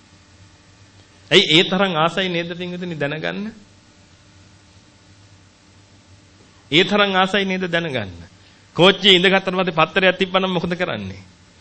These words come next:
ඔය පත්තරෙත් ඇරලා බලනව නේද මොනවද පත්තරයද කියලා තියෙන්නේ කියලා.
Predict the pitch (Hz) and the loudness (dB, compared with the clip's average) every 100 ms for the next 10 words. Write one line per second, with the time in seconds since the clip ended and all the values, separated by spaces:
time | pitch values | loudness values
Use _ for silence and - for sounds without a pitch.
0 | - 160 208 175 170 185 185 180 175 180 | 0 2 4 2 0 -2 -2 -2 -2 0
1 | 175 185 180 180 156 139 180 175 175 - | -2 -2 -6 -8 -6 -4 -2 -2 -2 -4
2 | 175 165 160 - 175 165 156 139 117 - | -2 -2 -2 -4 -6 -6 -8 -8 -10 -10
3 | 90 80 - | -12 -14 -20